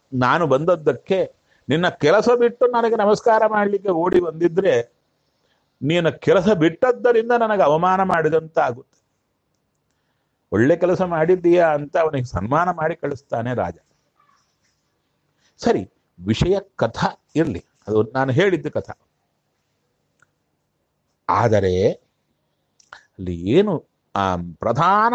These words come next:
ವಿಚಾರ ಏನು? ಮನಸ್ಸು ಒಂದು ಕಡೆ ತೀವ್ರವಾಗಿ ಲಗ್ನವಾದಾಗ,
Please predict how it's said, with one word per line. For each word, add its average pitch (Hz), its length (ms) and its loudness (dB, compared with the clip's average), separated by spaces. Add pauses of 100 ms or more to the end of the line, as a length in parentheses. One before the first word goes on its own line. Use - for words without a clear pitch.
ವಿಚಾರ 226 420 2
ಏನು? 170 380 0 (1500)
ಮನಸ್ಸು 139 760 -2
ಒಂದು 208 500 2
ಕಡೆ 196 300 2
ತೀವ್ರವಾಗಿ 214 1600 0
ಲಗ್ನವಾದಾಗ, 170 1200 0